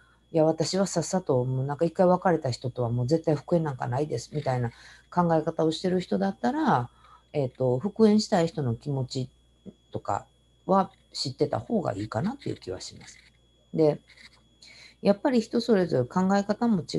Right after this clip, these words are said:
えば価値観も違うんですよね。なので、復縁したいって思う人もいれば、復縁したくないって思う人もいてて当たり前なので、だけど、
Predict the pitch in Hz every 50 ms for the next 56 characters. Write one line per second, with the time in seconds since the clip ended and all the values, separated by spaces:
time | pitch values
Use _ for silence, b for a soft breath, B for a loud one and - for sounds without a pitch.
0 | 160 180 175 151 135 117 - - 120 - - - - 202 165 117 107 - - 151
1 | 151 170 170 165 139 117 107 104 - - 113 107 101 104 104 - _ _ _ _
2 | _ _ _ _ _ _ _ _ _ - 208 226 214 185 156 143 139 143 185 220
3 | 220 - 247 233 233 240 233 - - 247 196 165 160 - _ - - 139 165 180
4 | 180 190 202 - - 156 135 123 143 165 175 151 120 104 104 - _ - 190 185
5 | 180 175 - - 220 214 - 190 127 113 117 - - - 117 143 170 170 - 214
6 | - - 143 123 - - - - - 180 - - 123 - - 104 - 113 110 113
7 | 110 113 117 - 127 113 - - 110 131 151 123 - - b b b b b b
8 | b b b 214 226 220 202 180 165